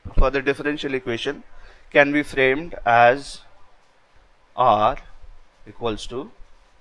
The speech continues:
C one, which is the arbitrary constant. Um, sorry, it's C one e to the power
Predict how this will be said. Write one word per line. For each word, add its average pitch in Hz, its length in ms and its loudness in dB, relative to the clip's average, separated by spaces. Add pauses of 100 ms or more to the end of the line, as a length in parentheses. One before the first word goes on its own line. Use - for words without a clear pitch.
(400)
C 170 300 -6
one, 127 320 0
which 131 160 -10
is 117 120 -12
the 120 100 2
arbitrary 123 480 0
constant. 117 640 -8 (1700)
Um, 104 340 0 (300)
sorry, 160 520 -4
it's 120 180 -12
C 151 260 -4
one 165 500 0 (1900)
e 156 120 2
to 196 120 2
the 160 100 -2
power 120 500 2